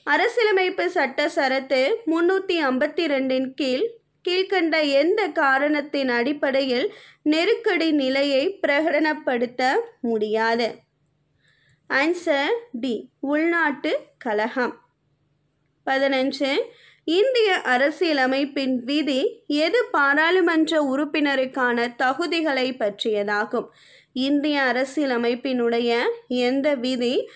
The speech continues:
பாராளுமன்ற உறுப்பினருக்கான தகுதிகளை பற்றியதாகும்?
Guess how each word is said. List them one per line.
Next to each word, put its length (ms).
பாராளுமன்ற 960
உறுப்பினருக்கான 1080
தகுதிகளை 840
பற்றியதாகும்? 920